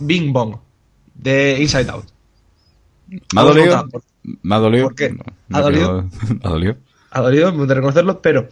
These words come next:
Speaker 1: Bing Bong, recordemos que durante la película es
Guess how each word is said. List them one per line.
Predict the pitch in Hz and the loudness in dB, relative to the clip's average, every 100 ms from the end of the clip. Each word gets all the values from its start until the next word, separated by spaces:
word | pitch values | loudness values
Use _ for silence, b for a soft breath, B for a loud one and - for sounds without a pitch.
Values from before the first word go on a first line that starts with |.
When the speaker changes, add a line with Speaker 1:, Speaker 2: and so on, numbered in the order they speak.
| b b b _ - | b b b _ -4
Speaker 1:
Bing | 135 208 190 | 0 2 2
Bong, | 196 202 | 2 2
recordemos | 175 139 147 160 175 - | 0 0 0 0 -2 0
que | 156 160 | -2 0
durante | 156 135 | -2 -4
la | 127 120 | -6 -6
película | 131 156 175 151 151 | -4 -2 0 0 0
es | 180 - | -2 -8